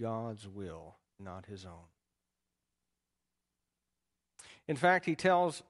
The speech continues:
uh, Peter in one of the gospel, in one of the other gospels, I believe it's Luke's account, he says this, "Do you not think that I could call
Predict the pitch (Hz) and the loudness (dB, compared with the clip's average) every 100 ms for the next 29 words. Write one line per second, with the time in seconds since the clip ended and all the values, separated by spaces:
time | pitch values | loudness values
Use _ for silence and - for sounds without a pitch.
0 | _ 147 139 - 185 180 156 139 143 165 | _ 0 0 2 2 6 4 4 2 2
1 | 151 127 117 135 143 143 - 131 120 - | 2 0 2 4 4 2 -2 -4 -4 -8
2 | - 135 139 151 143 127 127 117 131 135 | -4 0 2 2 2 2 2 2 2 2
3 | 135 117 113 123 127 110 123 143 147 123 | -2 -4 -2 0 0 -2 0 0 0 -10
4 | - 117 110 - 131 120 131 110 123 120 | -4 -4 -4 -6 -6 -4 -4 -4 0 0
5 | - - - - 170 208 220 190 190 - | 0 -16 -20 -6 -2 2 4 4 4 2
6 | 175 170 156 151 175 175 143 - 151 135 | 2 4 0 4 2 2 -2 2 4 4
7 | 123 | 0